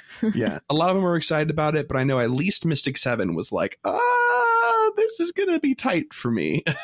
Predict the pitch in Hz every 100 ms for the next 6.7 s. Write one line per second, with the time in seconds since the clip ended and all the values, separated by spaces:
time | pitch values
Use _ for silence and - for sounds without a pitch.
0 | - - - 214 - 165 - - - -
1 | - - 123 113 120 - 214 254 226 160
2 | 147 131 131 123 127 127 135 151 160 147
3 | 131 127 123 110 - _ 135 131 127 123
4 | 117 120 113 - 117 101 120 113 98 -
5 | 120 113 117 113 110 98 98 104 127 -
6 | - 165 - 175 170 170